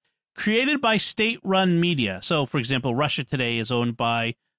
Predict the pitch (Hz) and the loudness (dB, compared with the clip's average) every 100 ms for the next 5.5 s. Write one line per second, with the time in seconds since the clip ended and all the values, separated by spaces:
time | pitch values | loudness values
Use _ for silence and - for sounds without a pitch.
0 | - 120 113 - 120 110 101 98 90 - | -4 -2 0 0 -2 -2 -4 -6 -8 -10
1 | 107 - 113 110 113 104 - _ - - | -8 -8 -8 -6 -6 -6 -10 _ -6 -2
2 | 123 127 139 156 147 147 - - 196 196 | 0 0 2 2 2 0 -2 -2 0 0
3 | 220 180 156 - 208 196 180 151 156 156 | 0 -2 -4 -2 0 2 4 2 2 2
4 | 135 123 - 117 113 - _ _ _ - | 0 -2 -2 -2 -2 -6 _ _ _ -2
5 | 156 180 196 202 175 | 2 2 2 0 -2